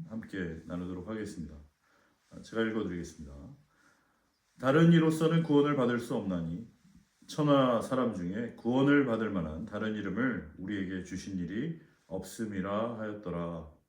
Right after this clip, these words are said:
아멘. 아, 한 주 동안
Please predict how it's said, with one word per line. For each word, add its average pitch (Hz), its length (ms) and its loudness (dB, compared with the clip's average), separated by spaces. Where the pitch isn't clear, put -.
아멘. 90 680 -8
아, 92 60 -10
한 113 100 0
주 135 140 -4
동안 131 500 2